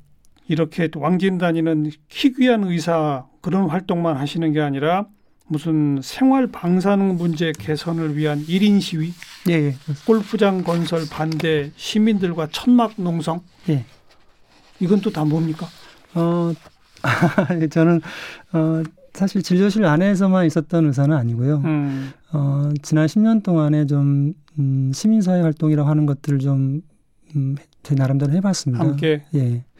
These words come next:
Speaker 1: 예.
Speaker 2: 어, 의료라고 하는 게 결국에는 이 사회의 모습을 보여, 비춰주는 거울 같은 거라고 생각되거든요.
Speaker 1: 음.
Speaker 2: 그래서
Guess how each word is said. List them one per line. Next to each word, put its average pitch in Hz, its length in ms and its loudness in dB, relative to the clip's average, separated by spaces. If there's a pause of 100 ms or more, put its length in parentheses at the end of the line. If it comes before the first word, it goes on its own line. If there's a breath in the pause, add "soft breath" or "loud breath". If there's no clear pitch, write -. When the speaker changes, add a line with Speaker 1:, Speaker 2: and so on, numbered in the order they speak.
Speaker 1:
예. 127 560 -6
Speaker 2:
어, 147 320 0 (800 loud breath)
의료라고 226 340 4
하는 214 220 4
게 151 400 4
결국에는 160 840 4 (500)
이 165 320 2 (260)
사회의 151 840 2 (320)
모습을 151 380 0
보여, 143 220 0
비춰주는 170 520 0
거울 147 300 2
같은 170 300 0
거라고 131 220 0
생각되거든요. 131 680 -2
Speaker 1:
음. 131 480 -2
Speaker 2:
그래서 151 300 0